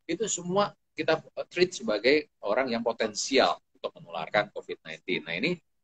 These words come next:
kita harus jaga jarak, ketemu, meeting, ya kita harus bisa tahu berapa lama kita harus meeting di dalam ruangan tertutup, kalau perlu meeting di ruangan terbuka supaya sirkulasinya lebih lancar, atau ruangannya ada hepa filter. Nah, ini penting kita ketahui. Maka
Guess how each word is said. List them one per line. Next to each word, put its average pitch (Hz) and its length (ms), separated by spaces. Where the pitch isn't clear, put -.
kita 156 160
harus - 80
jaga 117 240
jarak, 147 240
ketemu, 147 400
meeting, 175 480
ya 95 80
kita - 240
harus 117 160
bisa 101 160
tahu 135 480
berapa 98 240
lama 131 320
kita 131 160
harus 127 160
meeting 127 320
di 127 80
dalam 110 240
ruangan 117 240
tertutup, 120 320
kalau 104 240
perlu 113 240
meeting 107 240
di 104 80
ruangan 101 320
terbuka 120 480
supaya 104 400
sirkulasinya 95 560
lebih 92 160
lancar, 117 320
atau 104 240
ruangannya 101 480
ada 98 80
hepa 98 320
filter. 135 320
Nah, 113 80
ini 143 160
penting 127 400
kita 107 400
ketahui. 98 320
Maka 123 320